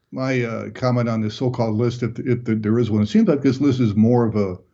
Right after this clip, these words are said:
far-reaching list that they adhere to than when Schelotto was coach. Let's face it, S-, Schelotto wanted to bring in or had an eye on, for talent in South America. He was much more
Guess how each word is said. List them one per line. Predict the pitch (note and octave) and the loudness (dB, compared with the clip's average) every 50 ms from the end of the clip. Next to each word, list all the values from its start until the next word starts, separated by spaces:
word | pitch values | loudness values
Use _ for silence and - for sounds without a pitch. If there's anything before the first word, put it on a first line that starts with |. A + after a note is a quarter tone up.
| _ _ _ _ _ _ | _ _ _ _ _ _
far-reaching | - - - C3+ B2 A#2 A2+ A2+ B2 C3 B2+ B2 C#3 B2 A2 A#2 | -16 -6 -2 0 2 2 2 2 2 0 0 -2 -4 -4 -4 -2
list | A2 A2 G#2 G#2 - - - - A2 | -2 -4 -4 -6 -10 -16 -16 -8 -4
that | A2+ G#2+ G#2 - | -4 -4 -4 -2
they | A2 G#2+ G#2+ G#2 G#2 G2+ G2+ G#2 G2+ G#2 - | -2 -2 -2 -2 -2 -4 -4 -4 -6 -6 -6
adhere | G#2 G#2 F#2+ F2 A#2 A2+ A2+ | -6 -6 -2 0 2 2 2
to | G#2+ A2 A#2+ A#2 A2 | 0 0 0 0 2
than | G#2 G#2+ G#2 | 2 2 2
when | G#2 G#2 G#2 G#2 | 2 2 0 0
Schelotto | G#2 - G#2+ A2 A2+ A2+ G#2+ G#2 | -2 -2 -2 0 2 2 2 2
was | G#2 G2+ G#2 | 0 -2 -4
coach. | - A2 G2+ F#2+ - - | -2 -2 -2 -2 -2 -4
Let's | B2+ B2 - | -8 -6 -2
face | - C3 B2 B2 A#2+ | 0 2 2 2 2
it, | A#2+ A2 - - - _ _ _ _ _ _ _ - | 0 -2 -4 -6 -16 _ _ _ _ _ _ _ -20
S-, | - - _ _ _ _ _ _ _ _ _ _ | -20 -20 _ _ _ _ _ _ _ _ _ _
Schelotto | - - - B2+ B2 B2 B2+ B2+ B2+ B2+ B2 | -14 -4 0 2 4 6 6 6 6 6 4
wanted | A#2+ A#2+ A#2+ A#2 A2+ A2 A2 | 4 4 2 2 0 -2 -2
to | A2+ | -4
bring | G#2 A#2+ A#2+ A#2 A2+ | -2 -2 0 0 0
in | A2+ A2 A2 A2 G#2+ G#2 G#2 - _ _ _ _ _ - | 2 2 2 2 0 -2 -4 -14 _ _ _ _ _ -4
or | G#2+ G#2+ G#2+ G#2+ G#2 G2+ | -2 0 2 2 0 0
had | G#2 A2 G#2+ G#2+ | 0 0 0 0
an | G#2+ G2+ G2 - | 0 -2 -4 -6
eye | G2 G2+ G#2+ A2 A2 A2 G#2+ | -4 -2 0 2 2 2 2
on, | G#2+ G2+ G2 F#2 F#2+ F2 - _ _ _ | 2 0 -2 -4 -8 -12 -16 _ _ _
for | - - G2+ | -4 -4 -4
talent | F#2+ - A#2 A2 G#2+ A2 A2 G2+ | -2 0 0 2 2 4 2 2
in | G2+ G2 | 0 -2
South | G2+ - A#2+ G#2+ G#2 G#2 - | -2 -2 0 0 0 -2 0
America. | G#2+ G#2+ A2+ A2+ G#2+ G#2+ G#2 | 0 2 2 2 0 0 0
He | G#2 A2 | 0 0
was | G#2 G#2 G#2 G#2 - | 0 0 -2 0 0
much | G#2+ A2 G#2+ G#2+ - - | 0 0 0 -2 -2 -2
more | A2+ G#2+ G#2+ G#2 G#2 G2+ G#2 | 0 2 2 2 2 0 -2